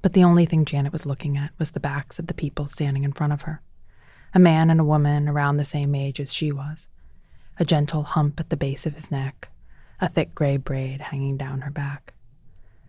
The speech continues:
Sasha has never known enough interesting people. Ahead of Janet, the man turned to whisper something to the woman.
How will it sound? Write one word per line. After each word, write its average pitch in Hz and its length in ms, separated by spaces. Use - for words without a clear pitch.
Sasha 190 300
has 180 160
never 165 240
known 139 300
enough 139 260
interesting 143 460
people. - 440
Ahead 180 200
of 170 120
Janet, 151 380
the 160 60
man 143 280
turned 143 300
to - 80
whisper 143 320
something 143 380
to - 100
the 147 100
woman. 143 340